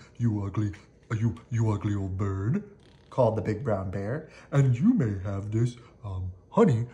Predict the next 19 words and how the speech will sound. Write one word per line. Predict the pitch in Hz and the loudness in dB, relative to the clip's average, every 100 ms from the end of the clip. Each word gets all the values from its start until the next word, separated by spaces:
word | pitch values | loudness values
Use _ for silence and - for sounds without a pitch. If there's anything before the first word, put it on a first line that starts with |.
| - | -16
from | - 110 98 95 | -12 -6 -6 -6
the, | 101 92 90 | -6 -6 -6
from | - 117 110 | -4 -2 2
the | |
bee. | 117 233 135 95 - _ _ _ _ - - | 4 4 4 -2 -16 _ _ _ _ -20 -6
But | 190 | -4
the | 202 | -4
crow | - 147 139 | 2 4 4
did | 151 208 | 0 0
not | 254 262 - | 2 2 0
like | 214 247 139 - - - - | -4 0 0 -2 -16 -20 -4
honey, | 127 - - - - - - | -4 -4 -16 -20 -20 -14 -2
and | 135 139 | 0 0
she | - | -2
did | 110 120 | -2 -2
not | 104 92 | -2 -6
drop | - 110 98 - - - | -4 -2 -2 -4 -20 -12
the | 110 | -12
cheese. | - - - _ - | -10 -14 -16 _ -20